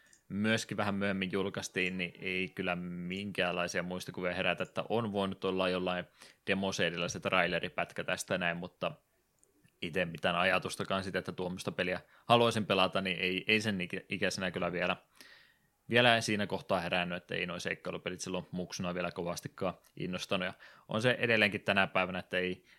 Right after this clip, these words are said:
kun ei ole sillä tullut kasvattua seikkailupelien kanssa, niin semmoinen pieni suostuttelu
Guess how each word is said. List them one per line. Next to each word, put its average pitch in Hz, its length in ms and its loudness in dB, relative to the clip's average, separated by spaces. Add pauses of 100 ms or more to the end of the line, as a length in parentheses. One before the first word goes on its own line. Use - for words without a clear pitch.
kun 117 120 4
ei 123 80 8
ole 120 60 4
sillä 113 240 0
tullut 104 200 -8
kasvattua 98 480 -2
seikkailupelien 90 680 -2
kanssa, 92 320 -4
niin 90 80 -8
semmoinen 90 380 -4 (600)
pieni 95 280 6
suostuttelu 95 600 -2